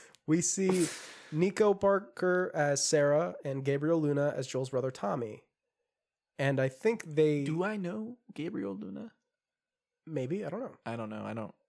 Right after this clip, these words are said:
Speaker 2: the
Speaker 1: They,
Speaker 2: name doesn't
Speaker 1: uh,
Speaker 2: ring a bell.
Speaker 1: showed a picture, I think, that was, like, the, remember the opening where they're all in the car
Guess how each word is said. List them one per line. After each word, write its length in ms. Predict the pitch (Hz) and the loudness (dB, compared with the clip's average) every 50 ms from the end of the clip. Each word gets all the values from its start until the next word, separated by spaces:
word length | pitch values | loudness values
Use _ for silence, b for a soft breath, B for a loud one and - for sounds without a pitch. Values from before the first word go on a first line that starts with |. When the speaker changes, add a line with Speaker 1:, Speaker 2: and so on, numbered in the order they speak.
| _ _ _ _ _ _ | _ _ _ _ _ _
Speaker 2:
the 120 | - 139 139 | -4 2 4
Speaker 1:
They, 140 | 160 160 160 | 6 6 6
Speaker 2:
name 100 | 160 147 | 6 4
doesn't 180 | 143 - 135 - | 2 2 0 -2
Speaker 1:
uh, 40 | |
Speaker 2:
ring 140 | 110 110 113 | -4 -6 -6
a 40 | 107 | -6
bell. 120 | 101 101 | -6 -6
Speaker 1:
showed 720 | 104 107 - - - - 185 196 202 214 208 208 185 185 - _ _ _ _ _ _ _ _ _ _ _ - | -6 -6 -6 -6 -2 0 0 2 2 2 0 0 -2 -8 -14 _ _ _ _ _ _ _ _ _ _ _ -8
a 60 | 139 | -8
picture, 400 | - - - 180 185 - - 175 151 | -6 -4 -4 -4 -2 -2 0 0 0
I 60 | 135 | 0
think, 460 | 127 - - - 151 143 143 - - _ | 0 -2 -2 -2 -2 -2 -2 -6 -8 _
that 180 | - 127 120 - | -2 -2 -2 0
was, 440 | 131 131 127 127 - - - - - _ _ - | 0 0 0 0 -2 -6 -10 -12 -14 _ _ -10
like, 420 | - 123 120 120 113 110 - - _ - 139 - _ - | -6 -4 -4 -4 -4 -6 -8 -14 _ -20 -20 -18 _ -6
the, 420 | 127 113 110 107 107 104 104 - - _ _ _ _ _ | -6 -4 -4 -6 -8 -8 -10 -12 -16 _ _ _ _ _
remember 240 | - 147 147 143 131 | -6 -2 -2 -2 0
the 80 | 123 - | -2 -2
opening 420 | 139 131 - - 135 135 135 131 | -2 -4 -2 -2 -2 -2 -2 -2
where 140 | 123 123 120 | 0 0 0
they're 140 | 117 117 117 | 0 0 0
all 160 | 113 123 120 | -2 -2 -2
in 80 | 113 120 | -4 -4
the 60 | 120 | -6
car 460 | - - 127 120 117 117 127 139 135 | -6 -4 -2 -2 -2 -2 -2 -4 -6